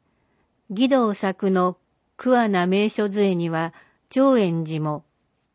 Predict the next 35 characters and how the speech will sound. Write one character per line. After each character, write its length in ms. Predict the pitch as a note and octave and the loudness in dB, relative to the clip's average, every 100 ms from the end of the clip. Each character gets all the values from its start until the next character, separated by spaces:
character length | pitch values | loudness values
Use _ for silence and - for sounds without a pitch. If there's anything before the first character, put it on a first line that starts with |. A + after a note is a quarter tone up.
| _ - | _ -4
名 260 | A3+ A#3 | 0 0
所 200 | A#3 A3+ | 0 -2
図 160 | G3+ A3+ | 0 0
会 140 | G#3 | 0
の 160 | F#3 F3+ | 0 -4
写 220 | - E3 | -6 -10
真。 460 | - F#3 F3 D3+ - _ _ _ _ _ | -6 -4 -4 -6 -14 _ _ _ _ _
写 220 | - G#3 | -6 -6
真 460 | G3 A#3+ A#3+ A3+ G#3 | -4 -2 0 0 0
四。 380 | A3 G3+ E3 - _ _ _ _ _ _ _ _ _ _ _ | 0 0 -2 -10 _ _ _ _ _ _ _ _ _ _ _
義 160 | G#3 A#3+ | -4 0
堂 260 | A#3 A3 G3 | 2 2 2
は 240 | F3+ F#3+ _ _ _ - | 0 -2 _ _ _ 0
殿 240 | G3+ A#3+ | 2 2
様 280 | A#3+ A#3 A3+ | 2 0 2
に 160 | G#3+ | 2
レ 160 | G3 G#3+ | 2 0
ン 80 | G#3 | 0
ズ 120 | A3 | -2
ル 140 | G#3 G3+ | 0 0
を 60 | |
献 280 | G3 F#3+ F#3+ | 2 2 2
上 240 | F#3 F3+ | 2 0
し、 360 | G3 - F3 E3+ _ _ _ _ _ - | -2 -2 -4 -6 _ _ _ _ _ -6
鶴 300 | C4+ C#4 A#3 | -2 2 2
の 180 | F#3 | 2
家 180 | - F3+ | 0 0
紋 280 | G3+ A3+ A3+ | 2 2 2
を 120 | G#3+ | 2
い 80 | F#3+ | 2
た 120 | G3+ | 0
だ 140 | G3 G3+ | 0 -2
い 100 | G3 | -2
た 160 | G3+ | -4
と 260 | G3 F#3 | -2 -4